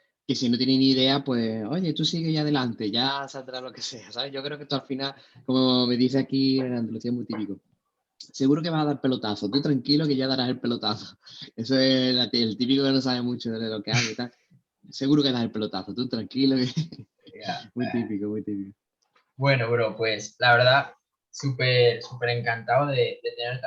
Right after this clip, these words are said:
Speaker 2: aquí. Yo creo que hemos
Speaker 1: Igualmente.
Speaker 2: hecho una gran entrevista que, que puede ayudar a muchos jóvenes emprendedores, jóvenes marketers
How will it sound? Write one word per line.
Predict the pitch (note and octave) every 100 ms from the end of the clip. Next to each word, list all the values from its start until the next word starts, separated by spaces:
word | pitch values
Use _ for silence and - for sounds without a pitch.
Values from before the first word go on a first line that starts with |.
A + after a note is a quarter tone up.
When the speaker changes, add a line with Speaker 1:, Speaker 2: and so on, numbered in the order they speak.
| A#2+
Speaker 2:
aquí. | C3 C3
Yo | B2+
creo | B2 A#2
que |
hemos | A#2 A#2
Speaker 1:
Igualmente. | A2 A2
Speaker 2:
hecho | A#2 G2 - _ -
una | B2+ C3
gran | C3 C3
entrevista | B2 A#2+ C#3 - F3 D#3+
que, | B2+ A2+ -
que | G#2+ -
puede | C3+
ayudar | C#3 B2+ A#2
a | A2 A#2+
muchos | C3 C3+ -
jóvenes | - B2+ B2+ C3
emprendedores, | B2 A#2+ A#2 A#2 B2+ B2+
jóvenes | - B2 B2 -
marketers | A#2+ B2 - C3+ C3+